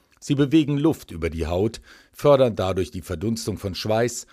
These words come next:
und erzeugen ein subjektives Kühleempfinden. Vorsorgen ist besser als kühlen. Wie kann man also bei heißem Wetter auch ohne Klimaanlage besser schlafen?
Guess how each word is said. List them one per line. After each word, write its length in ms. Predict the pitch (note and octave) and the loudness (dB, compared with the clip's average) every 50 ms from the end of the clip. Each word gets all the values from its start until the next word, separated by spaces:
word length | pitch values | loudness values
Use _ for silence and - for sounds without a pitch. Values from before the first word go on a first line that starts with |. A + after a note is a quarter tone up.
| _ _ _ _ | _ _ _ _
und 160 | - B2+ - | -10 -6 -4
erzeugen 540 | - C3 - - - G#2 F2+ F2+ E2 F#2+ F#2+ | -4 -4 -4 -4 -2 -2 -2 -2 -2 -4 -6
ein 160 | F2 F#2+ F#2 | -6 -6 -6
subjektives 840 | F2 E2+ F2+ D#2+ D2+ - E2+ D#2+ - - - E2 D#2+ F2 F#2+ - - | -6 -6 -6 -6 -6 -8 -8 -8 -10 -12 -14 -10 -10 -10 -10 -12 -10
Kühleempfinden. 840 | - A2 G2 D#2 D2 C#2+ C2+ C#2+ - - D2+ C#2+ C2+ - - A#1+ - _ _ _ _ _ _ _ _ _ _ _ _ _ _ _ _ _ _ _ _ _ _ _ _ _ _ _ _ _ _ _ _ | -8 -8 -6 -6 -6 -8 -10 -14 -14 -14 -14 -14 -14 -16 -20 -20 -20 _ _ _ _ _ _ _ _ _ _ _ _ _ _ _ _ _ _ _ _ _ _ _ _ _ _ _ _ _ _ _ _
Vorsorgen 760 | _ - - D3+ D3+ D3 B2 F#2+ F#2 E2 E2 D#2+ F#2 A2 G#2+ | _ -6 -2 2 2 2 2 2 0 -2 -2 -4 -6 -6 -8
ist 220 | - A2 - - - | -8 -12 -16 -10 -8
besser 300 | F2 D#2 D2+ - F#2 E2+ | -6 -6 -6 -6 -8 -8
als 220 | F2+ F2+ - - | -8 -10 -12 -14
kühlen. 460 | - - A2 G2+ D#2 B1+ B1+ B1 B1 C2 _ _ _ _ _ _ _ _ _ _ _ _ _ _ _ _ _ _ _ _ _ _ _ _ _ _ _ _ _ _ _ _ _ _ _ _ - | -12 -10 -8 -8 -8 -8 -10 -14 -16 -20 _ _ _ _ _ _ _ _ _ _ _ _ _ _ _ _ _ _ _ _ _ _ _ _ _ _ _ _ _ _ _ _ _ _ _ _ -4
Wie 140 | C3 E3 | -2 -2
kann 180 | D#3 - F3+ F3+ | 2 4 4 4
man 160 | F#3 G3+ G#3+ | 4 2 -2
also 240 | A3 C#3 C#3 A#2 B2 | -2 -2 2 2 2
bei 180 | G#2 G#2+ G2 E2+ | 4 4 2 0
heißem 460 | D#2 E2+ F2 F2+ - - G#2+ G#2+ F#2 | 0 -2 -2 -4 -4 -4 -4 -4 -2
Wetter 300 | F2+ F2 E2 - A2 G2+ | -2 -2 -2 -2 -2 -2
auch 160 | A2+ G2+ - | -2 -2 -4
ohne 320 | - - C#3 D3+ F3 E3+ | -4 -2 0 0 0 0
Klimaanlage 760 | - - - G2 G2 F#2 F#2 F#2+ F#2+ F#2 F2+ F2 E2+ F2 F#2+ F#2 | -2 -4 -4 -4 -2 -2 -2 -4 -4 -4 -2 -2 -2 -2 -2 -2
besser 300 | F2 F#2 - - G2+ F2+ | -2 -4 -4 -4 -6 -6
schlafen? 540 | - - A#2+ A#2+ B2+ - - F#2 D2+ - | -4 -4 -6 -6 -8 -10 -12 -12 -12 -14